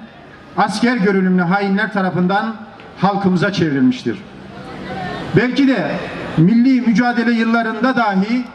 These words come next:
bu millete yapılmayan alçaklık bizdenmiş gibi görünenler eliyle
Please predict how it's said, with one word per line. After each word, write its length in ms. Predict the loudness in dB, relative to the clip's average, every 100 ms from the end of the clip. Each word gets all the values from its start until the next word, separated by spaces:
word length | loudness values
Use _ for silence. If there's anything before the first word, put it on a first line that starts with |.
| -20 -20 -20 -20 0
bu 140 | 2 2
millete 420 | 2 0 2 2
yapılmayan 600 | 0 0 0 2 0 0
alçaklık 680 | -2 -2 0 -2 0 -2 -4 -10 -18 -20 -20 -20 -18 -2
bizdenmiş 720 | 2 2 2 0 2 0 0
gibi 240 | 0 2
görünenler 580 | 2 2 2 2 2 0
eliyle 640 | 0 -2 0 0 0 -2